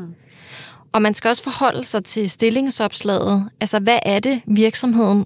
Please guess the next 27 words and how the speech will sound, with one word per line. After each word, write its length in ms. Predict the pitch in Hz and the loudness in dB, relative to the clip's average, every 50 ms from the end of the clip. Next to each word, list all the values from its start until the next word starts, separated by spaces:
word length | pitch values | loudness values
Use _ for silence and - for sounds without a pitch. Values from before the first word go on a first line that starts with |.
| - - | 0 -2
rent 240 | 214 220 - 214 | -2 -2 -2 -2
faktisk 440 | - 214 202 - - 233 214 - - | -2 -4 -4 -4 -4 -4 -4 -4 -4
søger? 540 | - - - - 214 202 202 214 240 247 233 | -6 -4 0 2 2 2 4 2 0 0 0
Hvilke 300 | 220 226 226 220 - 254 | 0 0 0 0 -2 -8
kompetencer? 920 | - - 226 214 190 202 - - - - 180 170 202 208 - - 247 240 - - - - - - - - - - | -4 -2 0 0 0 0 0 -4 -2 0 -2 -2 -2 -2 -4 -4 -4 -6 -8 -12 -20 -20 -20 -20 -20 -16 -6 -2
Og 120 | 208 208 | -2 0
hvilke 380 | 190 226 226 240 226 - 262 226 | 2 2 2 2 2 0 0 0
af 80 | 208 | 2
de 100 | - 226 | 0 0
her 160 | 214 226 208 | 0 0 0
behov 420 | - - 196 170 - 208 208 247 254 - | 0 -2 -4 -2 0 2 2 2 2 2
dækker 240 | - 208 - - 240 | 0 0 0 0 0
man 220 | 226 214 190 185 190 | 0 2 2 2 2
egentlig 300 | 202 202 165 165 190 - | 2 2 2 0 0 0
selv? 260 | - - 240 269 254 - _ _ _ _ _ _ _ _ _ _ - - - - - - - - - - - - | 0 0 0 -2 -4 -6 _ _ _ _ _ _ _ _ _ _ -20 -20 -20 -20 -20 -20 -20 -20 -20 -10 -4 -4
Og 140 | 214 208 | -2 0
derudover, 380 | 247 254 285 294 269 226 190 180 | 2 0 2 2 4 4 4 2
så 140 | 202 - 247 | 2 0 -4
kan 160 | - - 233 | -2 0 2
det 60 | 180 175 | 2 4
jo 60 | 160 | 4
også 220 | 180 254 - - | 4 2 2 2
være 220 | 330 294 262 226 214 | 2 2 2 2 0
relevant 500 | - 208 196 196 196 202 214 202 - 226 | 0 0 0 0 0 0 0 0 -2 -2
at 80 | 226 | -2
se 220 | - - 240 220 208 | 0 0 0 -2 -2
på, 300 | - 240 240 220 190 | 0 2 2 2 2